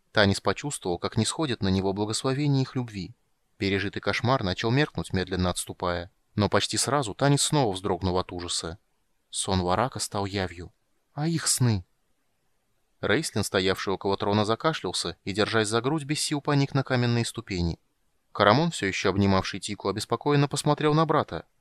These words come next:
но Рейслин не обратился к нему. Поплотнее запахнув одеяние, маг в полном изнеможении растянулся на холодном полу и закрыл глаза.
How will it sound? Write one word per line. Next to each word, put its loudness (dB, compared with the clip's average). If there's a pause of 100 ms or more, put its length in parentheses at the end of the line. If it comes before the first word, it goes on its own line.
(200)
но 4
Рейслин 2
не 6
обратился 0
к -14
нему. 0 (500)
Поплотнее 2
запахнув -2
одеяние, 0
маг 0
в -20
полном 2
изнеможении 2
растянулся -4
на 0
холодном 0
полу -2
и -2
закрыл -2
глаза. -4